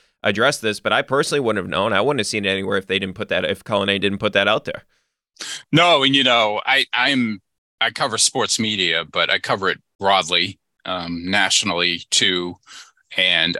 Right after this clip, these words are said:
Speaker 2: I would not have been able to do this for thirteen years on this beat if I listened to every minute of every hour of all shows <laughs> on Boston Sports Radio
Speaker 1: <laughs>
Speaker 2: every day. So, um, you know, there, uh,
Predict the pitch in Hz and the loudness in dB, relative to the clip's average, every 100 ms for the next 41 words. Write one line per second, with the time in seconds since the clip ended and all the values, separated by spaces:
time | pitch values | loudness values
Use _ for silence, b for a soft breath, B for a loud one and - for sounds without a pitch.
0 | 98 98 98 95 92 107 _ 117 104 104 | 0 2 2 0 -4 -12 _ -4 0 2
1 | 104 98 - 117 - 117 98 107 104 98 | 2 0 -4 -12 -6 -4 -2 0 0 0
2 | 92 87 98 92 87 - 90 87 - _ | -4 -4 -4 -2 0 0 -2 -6 -8 _
3 | - - - _ - - 131 110 - 104 | -18 -18 -18 _ -18 -4 0 0 2 2
4 | 95 95 92 - 87 87 - - 95 85 | 2 2 2 0 -2 0 -2 0 -2 -2
5 | 90 - 90 95 - 98 90 - 95 90 | -4 -2 -2 0 0 0 -2 -2 -2 -2
6 | 87 92 95 87 - 101 87 90 90 - | -2 -2 0 -2 -2 -6 -2 -4 -2 0
7 | 90 90 85 85 92 - 92 90 - 107 | 0 0 -2 -4 -6 -2 0 2 2 2
8 | 92 85 - 143 - 156 - - 110 - | 0 -2 -2 -2 2 2 2 0 0 0
9 | 107 98 95 107 104 95 90 107 101 92 | 0 0 2 2 2 2 2 0 -2 -4
10 | 107 101 85 90 - 98 87 - B B | 0 0 0 0 0 -2 -4 -8 B B
11 | B - 92 90 85 82 - _ - - | B 0 2 4 2 -4 -14 _ -20 -20
12 | _ _ _ _ _ - 117 92 92 113 | _ _ _ _ _ -2 0 2 2 0
13 | 104 - _ - 87 76 | -2 -6 _ -2 0 0